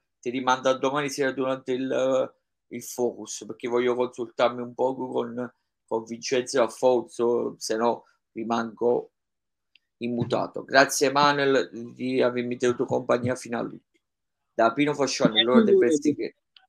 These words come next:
Speaker 1: da Pino Fascione, l'ora del vestiche è tutto, vi rimando a domani sera per il focus del venerdì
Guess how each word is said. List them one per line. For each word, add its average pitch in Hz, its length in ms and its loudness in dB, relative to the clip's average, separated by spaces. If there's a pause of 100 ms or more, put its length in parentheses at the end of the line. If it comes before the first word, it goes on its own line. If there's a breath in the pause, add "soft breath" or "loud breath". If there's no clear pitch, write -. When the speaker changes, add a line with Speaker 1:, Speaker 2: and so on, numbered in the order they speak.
(760)
Speaker 1:
da 117 180 2
Pino 143 180 2
Fascione, 131 520 0
l'ora 131 220 2
del 123 180 -2
vestiche 117 380 -2
è 110 80 -10
tutto, 127 380 -4
vi 131 100 -2
rimando 123 360 -2
a 120 40 0
domani 135 320 -2
sera 131 260 0
per 113 120 -2
il 113 100 -4
focus - 440 -6
del 120 200 -6
venerdì 123 480 -8